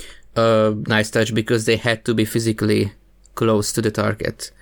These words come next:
Or maybe they were running something on the phone itself. I'm not sure. But, uh, Kali itself, but I just, I just wanted to add to the Mister Robot. I wanted, but I just wanted to add that in Mister Robot, uh,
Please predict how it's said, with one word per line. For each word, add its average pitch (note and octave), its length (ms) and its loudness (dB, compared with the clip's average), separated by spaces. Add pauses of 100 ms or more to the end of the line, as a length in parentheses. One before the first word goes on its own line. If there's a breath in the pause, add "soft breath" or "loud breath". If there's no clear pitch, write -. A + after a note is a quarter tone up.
(320 loud breath)
Or - 80 0
maybe B2+ 320 2
they D3 180 2
were B2 140 0
running A2+ 180 0
something A2 380 -2
on A2 80 2
the A2 80 0
phone G2 200 -4
itself. - 520 -6 (320)
I'm G#2+ 80 0
not G#2+ 160 -4
sure. - 260 -4 (560 loud breath)
But, A#2+ 320 -2
uh, A#2 220 4 (180)
Kali A#2+ 300 2
itself, A2 640 0 (460)
but B2 120 -2
I C3 80 4
just, B2+ 240 -2
I C3 60 2
just B2 220 2
wanted B2+ 340 0
to A2 300 4
add G#2+ 240 0
to A2+ 200 2
the A2 80 0
Mister A#2 300 0
Robot. G#2 320 0 (420 loud breath)
I A#2 120 0
wanted, B2+ 400 0
but B2 120 0
I A#2+ 220 4
just A#2 220 -2
wanted C3+ 180 0
to A#2 100 2
add A2+ 100 2
that A2+ 200 -2
in A#2 120 2
Mister A#2+ 280 0
Robot, A2 460 0
uh, A2 300 4